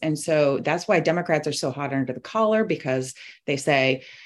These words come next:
this is clear based on their own figures that they're gonna hurt the Democrat in a three-way race with Trump. According to No Labels, they say, "No, we're, we're just, we're a break the glass option. Why wouldn't you wanna have this option in case Biden is hobbled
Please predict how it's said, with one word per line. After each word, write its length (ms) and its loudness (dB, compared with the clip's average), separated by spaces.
this 220 2
is 140 2
clear 400 4
based 260 2
on 120 0
their 140 2
own 160 2
figures 520 2
that 160 0
they're 100 0
gonna 300 2
hurt 300 2
the 80 2
Democrat 680 0
in 80 2
a 80 2
three-way 440 2
race 380 0
with 200 -4
Trump. 420 0
According 340 4
to 60 6
No 160 6
Labels, 420 6
they 120 2
say, 220 0
"No, 300 4
we're, 360 0
we're 100 -2
just, 320 -6
we're 120 2
a 120 2
break 320 4
the 80 0
glass 340 2
option. 680 -2
Why 100 4
wouldn't 260 -2
you 60 -4
wanna 160 -2
have 140 -2
this 180 -2
option 320 0
in 80 -2
case 240 -4
Biden 380 0
is 120 -4
hobbled 540 4